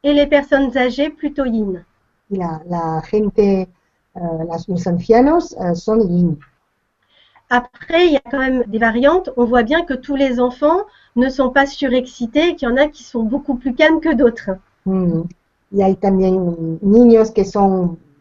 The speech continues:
Speaker 2: particularmente más calma-, más calmas que otros. Por eso no hay que hacer, eh, no hay que poner todo el mundo en el, la misma categoría.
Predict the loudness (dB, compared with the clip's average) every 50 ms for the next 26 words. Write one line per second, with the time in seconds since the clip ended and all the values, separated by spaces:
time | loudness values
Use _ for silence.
0 | _ -8 -8 -8 -8 _ _ -20 _ -4 -2 0 0 0 0 -2 -2 -4 -4 -4
1 | -4 -2 -2 -4 -4 _ 0 2 2 2 2 0 -4 -8 -14 _ -18 -20 -16 _
2 | -4 -2 -2 -2 -2 -4 -6 -2 -2 0 0 0 -2 -6 -12 -12 _ _ _ _
3 | _ _ _ _ _ _ _ _ _ -4 2 2 2 2 2 -2 0 0 -2 -4
4 | -4 -2 -2 0 0 0 -2 -2 -4 -6 -6 -6 -6 -6 -6 -12 -14 -16 -20 -20
5 | _ _ _ _ _ _ _ _ _ _ _ _ -18 -12 -6 -2 0 0 0 0
6 | -2 0 2 2 2 2 0 -2 -2 -2 0 2 4 4 4 4 2 0 2 2
7 | 2 2 2 0 -2 -2 -2 -4 -4 -6 -8 -10 -10 -10 -10 -10 -10 -10 -10 -10
8 | -10 -10 -8 -8 -6 -4 -4 -2 -2 -2 -2 -4 -6